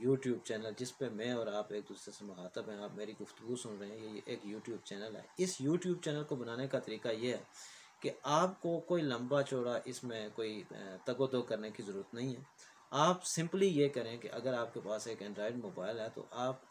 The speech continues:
खुद या आप किसी से एक अपनी email आईडी बना लें, ख्वाह वो Gmail पे हो या किसी पे भी हो, और उसके बाद आपके नाम का एक, अ, mobile number होना चाहिए। ठीक हो गया।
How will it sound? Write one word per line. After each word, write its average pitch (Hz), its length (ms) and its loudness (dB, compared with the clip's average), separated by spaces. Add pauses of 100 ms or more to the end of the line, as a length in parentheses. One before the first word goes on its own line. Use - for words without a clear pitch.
(120)
खुद 147 540 2
या 143 120 6
आप 143 300 -2
किसी 151 320 0
से 110 240 0 (540)
एक 151 180 2
अपनी 147 360 2
email 139 360 4
आईडी 120 320 0
बना 107 260 -4
लें, 101 180 -6
ख्वाह 131 140 2
वो 139 140 2
Gmail 120 460 0
पे 113 80 -2
हो 101 100 -2
या 101 120 -2
किसी - 280 -6
पे 127 160 0
भी 101 140 -4
हो, 90 120 -6 (380)
और 180 140 8
उसके 202 320 4
बाद 156 360 6
आपके 135 340 2
नाम 113 280 -4
का 117 140 0
एक, 117 300 0 (200)
अ, 104 220 -6
mobile 104 400 0
number 101 300 -4
होना 87 180 -8
चाहिए। 82 280 -10 (840)
ठीक 170 220 6
हो 165 100 6
गया। 131 160 4